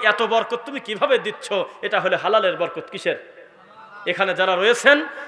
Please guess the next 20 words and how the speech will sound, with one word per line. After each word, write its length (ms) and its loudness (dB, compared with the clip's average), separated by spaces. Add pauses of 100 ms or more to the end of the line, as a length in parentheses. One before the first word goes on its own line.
(200)
হাত 260 10
উঁচু 180 -2
করে 180 4
বলাটা 340 2
এইভাবে 280 2
আমি 180 0
গতির 300 -6
বিরুদ্ধে 360 -4
বলি 240 0
না, 160 2 (240)
তবে 180 -2
প্রত্যেকে 540 0
একটু 220 -2
আওয়াজ 180 2
করে 240 -6
বলেন, 320 2 (180)
"আমরা 340 0
জীবদ্দশায় 600 0
কোনোদিন 400 -6
সুদ 200 -10